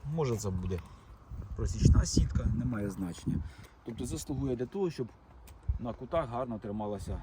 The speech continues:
глиняна штукатурка і не відпадала. Зараз всі дерев'яні поверхні вже оброблені кварцевою ґрунтовкою, далі на них ще буде набита сітка,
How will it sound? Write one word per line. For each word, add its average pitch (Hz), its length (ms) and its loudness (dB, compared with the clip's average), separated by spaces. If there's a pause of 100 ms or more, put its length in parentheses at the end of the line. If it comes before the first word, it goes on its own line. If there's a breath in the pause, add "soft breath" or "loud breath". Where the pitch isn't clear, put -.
(100)
глиняна 107 340 -6
штукатурка 160 560 -10
і 120 140 -4
не 117 100 -6
відпадала. 80 520 -12 (360 loud breath)
Зараз 156 400 -6
всі - 180 -10
дерев'яні 117 500 -2
поверхні 110 480 -6
вже 95 240 -8 (400 loud breath)
оброблені 107 580 -6
кварцевою 98 500 -4
ґрунтовкою, 190 640 -6 (420 loud breath)
далі 120 240 -4
на 113 120 -4
них 110 160 -6
ще 113 100 -10
буде 101 220 -6
набита 92 340 -8
сітка, 214 420 -8